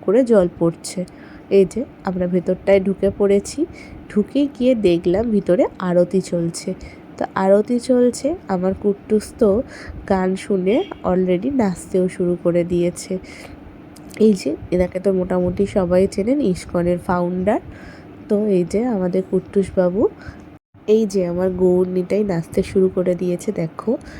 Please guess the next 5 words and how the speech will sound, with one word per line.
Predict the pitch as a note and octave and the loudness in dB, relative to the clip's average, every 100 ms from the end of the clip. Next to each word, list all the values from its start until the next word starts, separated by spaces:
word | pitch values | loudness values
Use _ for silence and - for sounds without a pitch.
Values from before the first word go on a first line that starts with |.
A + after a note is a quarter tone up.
| - - - - - - - - | -18 -20 -20 -20 -20 -20 -20 -2
ওকে | F#3+ G3+ - A3+ | 2 2 2 2
আর | G#3+ - | 2 -2
কি | A3+ | -6
বলবো, | G#3+ F#3+ F3+ F#3 F#3+ G#3+ G#3+ | -2 2 2 0 2 0 2
ওর | F#3+ | 2